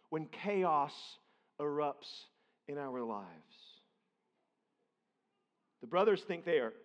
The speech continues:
gaining control over their future, but in an ironic twist, they are unwittingly playing right into the hands of the author of the whole thing.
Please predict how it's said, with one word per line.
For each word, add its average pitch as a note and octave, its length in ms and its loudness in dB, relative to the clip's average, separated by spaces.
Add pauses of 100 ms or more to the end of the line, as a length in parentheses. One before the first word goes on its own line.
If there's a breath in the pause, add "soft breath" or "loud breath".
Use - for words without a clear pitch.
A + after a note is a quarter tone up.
(140)
gaining G3+ 420 2
control E3+ 520 2
over C3+ 220 0
their D#3+ 220 2
future, D#3+ 480 -6
but C3 140 -4
in B2 120 -4
an A#2+ 160 -2 (180)
ironic C3 560 -2 (140)
twist, - 580 -8 (800)
they B2 120 -2
are A2 200 -4
unwittingly C3+ 920 -6 (340 soft breath)
playing A#2 240 -4
right A#2+ 320 2
into B2+ 160 -6
the A2+ 140 -6
hands G#2 640 -10 (400 soft breath)
of F#2+ 100 -18
the G#2 160 -12
author G2+ 720 -6 (300 soft breath)
of F#2+ 160 -14
the F2 60 -14
whole F2+ 400 -14
thing. C#2+ 180 -20